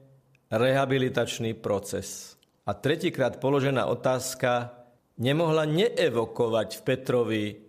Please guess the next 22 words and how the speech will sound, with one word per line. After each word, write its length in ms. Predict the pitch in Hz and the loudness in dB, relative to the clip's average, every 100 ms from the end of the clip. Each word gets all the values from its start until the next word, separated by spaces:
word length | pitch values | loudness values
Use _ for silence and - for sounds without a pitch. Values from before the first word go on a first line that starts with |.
| _ | _
skúsenosť 800 | - - - 147 147 135 117 110 | -10 -6 -2 0 0 0 0 -2
s 120 | - - | -6 -4
tým, 320 | 139 147 156 | 0 2 2
že 160 | 120 120 | 0 0
aký 320 | 135 - 143 | 0 -2 -4
bol 400 | 131 135 120 - | 0 0 0 -4
slabý, 800 | - - 123 117 110 95 92 - - _ | -6 0 2 2 0 -4 -6 -10 -20 _
keď 400 | - 123 110 - | -2 0 0 -6
trikrát 560 | - 156 185 143 110 - | 0 0 2 0 0 0
povedal, 640 | 135 135 123 120 117 117 123 - _ | 0 0 2 2 2 -2 -6 -16 _
trikrát 480 | 135 160 160 120 104 | -2 0 0 0 0
zaprel, 640 | 113 131 - 123 117 113 - - _ _ _ | 0 0 0 0 0 -2 -8 -20 _ _ _
že 480 | 107 113 107 - - | -2 0 0 -4 -10
Ježiša 560 | 110 135 127 123 - 104 95 95 - _ 113 | -2 0 0 -2 -2 -2 -2 -6 -16 _ -4
nepozná. 720 | 113 110 104 95 95 95 95 - _ | -2 -2 -6 -6 -6 -6 -8 -14 _
Tie 160 | - 120 | -4 -4
tri 240 | - 156 | -2 -2
otázky, 560 | - 143 147 127 - 123 | 0 0 2 0 -2 -8
ktoré 240 | 101 117 | -4 -2
dostáva 560 | 107 127 147 175 156 123 | 0 0 0 -2 0 0
od 80 | 101 | 0
Ježiša, 560 | 113 139 147 - 156 | -2 -2 -2 0 0